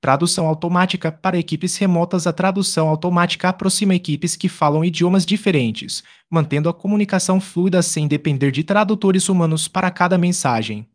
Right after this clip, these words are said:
Em trabalhos remotos com inteligência artificial, a tradução não é apenas palavra por palavra,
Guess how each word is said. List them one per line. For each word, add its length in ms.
Em 120
trabalhos 520
remotos 520
com 120
inteligência 640
artificial, 760
a 80
tradução 500
não 160
é 60
apenas 400
palavra 400
por 160
palavra, 580